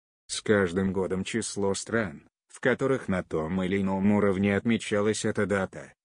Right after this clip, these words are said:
росло, и в тысяча девятьсот семидесятые годы восьмого марта было провозглашено оон как Международный женский день.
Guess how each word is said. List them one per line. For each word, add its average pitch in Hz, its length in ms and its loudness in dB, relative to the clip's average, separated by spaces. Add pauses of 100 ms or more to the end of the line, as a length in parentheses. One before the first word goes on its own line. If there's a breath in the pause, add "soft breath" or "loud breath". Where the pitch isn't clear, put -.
росло, 127 500 0 (280)
и 127 100 2
в - 100 -6
тысяча 117 500 -2
девятьсот 107 540 -2
семидесятые 107 760 0
годы 110 360 0
восьмого 101 460 0
марта 107 380 0
было 104 260 2
провозглашено 113 1000 2
оон 110 520 0
как 123 260 0
Международный 101 840 0
женский 98 540 -2
день. 76 300 -10